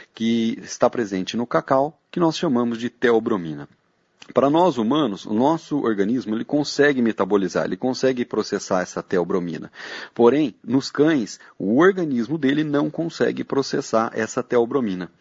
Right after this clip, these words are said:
Isso aí pode causar intoxicações, desde leves até graves, e até podendo, até mesmo causar a morte dos animais.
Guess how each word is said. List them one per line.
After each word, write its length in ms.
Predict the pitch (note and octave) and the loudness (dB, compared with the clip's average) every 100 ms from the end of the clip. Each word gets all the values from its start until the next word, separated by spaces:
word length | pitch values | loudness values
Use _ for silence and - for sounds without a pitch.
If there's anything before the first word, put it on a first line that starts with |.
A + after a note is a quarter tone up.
| - - - | -20 -20 -8
Isso 240 | G2+ A2 | -4 0
aí 140 | A#2+ C3 | 0 0
pode 420 | C3 B2 B2+ C3 | -2 2 2 2
causar 420 | - A#2 G#2+ B2 - | 0 0 2 0 -2
intoxicações, 1120 | D#3+ D#3+ C#3+ - - - G#2 - G2+ G2 F2+ | -4 0 -2 -2 -6 0 0 0 -4 -4 -4
desde 460 | G#2+ D3+ F3 C3 A#2 | 0 0 0 -2 2
leves 600 | G2+ A#2 D3 D3+ D3+ - | 4 4 2 -4 -8 -2
até 320 | A2 - C#3+ | -2 0 -2
graves, 600 | C#3 A2+ A2 A#2+ C3+ C3+ | 0 4 4 4 0 -2
e 40 | C#3 | -2
até 200 | B2 C#3 | 0 -2
podendo, 520 | C#3+ A#2 A#2 A#2+ A#2+ | 0 0 0 -2 -4
até 180 | - B2 | 0 2
mesmo 320 | A2+ A#2 A#2+ | 2 0 -2
causar 360 | - A2+ A#2 A#2 | 0 2 2 0
a 40 | |
morte 440 | A2 G2+ G#2+ - | 0 2 0 0
dos 180 | G2+ F#2+ | -4 -2
animais. 560 | F#2+ F2+ D#2+ D2 - | -2 -2 -4 -6 -10